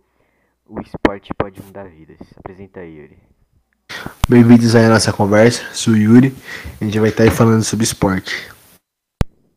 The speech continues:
Speaker 1: Bom, pra começar
Speaker 2: Então, Matheus.
Speaker 1: Pra começar, vamos abrir um tópico muito importante, que é como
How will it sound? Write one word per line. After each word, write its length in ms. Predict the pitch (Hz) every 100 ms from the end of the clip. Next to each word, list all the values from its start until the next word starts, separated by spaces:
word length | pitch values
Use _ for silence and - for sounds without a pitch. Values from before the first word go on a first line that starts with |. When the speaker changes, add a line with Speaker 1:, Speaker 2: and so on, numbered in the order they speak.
| _ _ _ _ _ _ _ _
Speaker 1:
Bom, 140 | - 90 - - _ _ _ _ _ _ _
pra 140 | - 107
começar 640 | - 117 113 - _ 117 123
Speaker 2:
Então, 220 | 123 127
Matheus. 580 | 117 - 165 92 - - _ _ 165
Speaker 1:
Pra 140 | - 107
começar, 800 | - 110 110 _ 117 131 117 _ _ _ 101
vamos 960 | 98 95 104 104 101 95 92 87 85 - _ _ _ _
abrir 300 | - - 98
um 60 |
tópico 540 | 95 - 95 - _ _
muito 240 | 98 -
importante, 800 | - - 98 _ 110 123 _ _ _
que 140 | -
é 540 | 95 98 135 90 92 - _ _ _ _ _ _ _
como 1200 | - 101 104 110 107 104 98 92 87 87 82 -